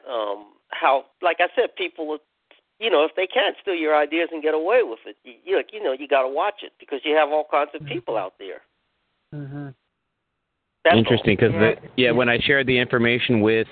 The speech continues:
Speaker 3: uh, the Massachusetts guy, uh, you know, there was already his excitement. I could hear it in his voice. He was saying how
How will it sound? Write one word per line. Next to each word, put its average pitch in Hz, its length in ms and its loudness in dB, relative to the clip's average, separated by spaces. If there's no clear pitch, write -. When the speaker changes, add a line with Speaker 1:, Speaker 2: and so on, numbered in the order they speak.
Speaker 3:
uh, 95 360 2
the 98 120 4
Massachusetts 110 840 0
guy, 95 320 4
uh, 92 460 2
you 110 120 2
know, 101 200 2
there 127 160 0
was 123 140 0
already 131 600 2
his 117 280 0
excitement. 113 580 2
I 98 80 2
could 107 100 2
hear 113 240 4
it 101 80 0
in 92 80 2
his 87 240 2
voice. 107 320 2
He 98 100 2
was 87 220 0
saying 95 380 2
how 90 320 4